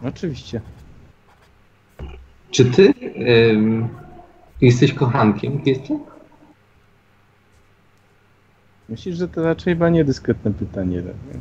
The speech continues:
Speaker 2: No właśnie pry-, prywatne w tym sensie,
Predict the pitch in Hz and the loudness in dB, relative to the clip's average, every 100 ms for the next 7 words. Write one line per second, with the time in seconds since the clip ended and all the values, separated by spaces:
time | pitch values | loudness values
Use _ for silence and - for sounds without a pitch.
0 | - - - - - _ _ _ _ 104 | -14 -18 -20 -20 -20 _ _ _ _ -2
1 | 139 139 127 123 135 - 135 - 143 131 | 2 4 6 4 2 4 2 4 4 6
2 | 131 123 - 95 98 117 101 107 98 - | 6 2 0 -2 -4 -8 -4 -2 -4 -6